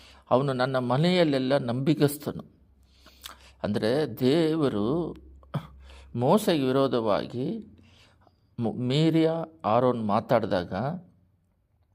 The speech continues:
ದೇವರೇ ಡೈರೆಕ್ಟಾಗಿ ಅವರಿಬ್ಬರನ್ನ ಸಪ್ರೇಟಾಗಿ ಕರೆದು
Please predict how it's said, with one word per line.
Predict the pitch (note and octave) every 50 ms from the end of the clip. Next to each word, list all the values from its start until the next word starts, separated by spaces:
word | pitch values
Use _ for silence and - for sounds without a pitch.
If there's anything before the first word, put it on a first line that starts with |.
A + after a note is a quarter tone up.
| _ _ _ _ _ _ _ _ _ _ _ _ _ _ - _ _ - - _ _ _ _ _ - B2+ G#2+
ದೇವರೇ | B2 B2+ D#3+ F3+ F#3+ G3 G3 F#3+ G3 G3+ F#3
ಡೈರೆಕ್ಟಾಗಿ | C#3+ B2+ A#2+ A#2+ C3+ D3 D3 D3 - D#3+ D3 D3+ C#3+ E3+ F3+
ಅವರಿಬ್ಬರನ್ನ | E3 C#3 B2 B2 B2+ B2+ C3 D3 D3 D3 D3 D3 D3 D3
ಸಪ್ರೇಟಾಗಿ | C#3 - A#2 G#2 A2+ - C3 C3+ C3 - C#3 C3 -
ಕರೆದು | - G#2+ G2+ G2+ - - A#2 C#3+ F#3 - - - -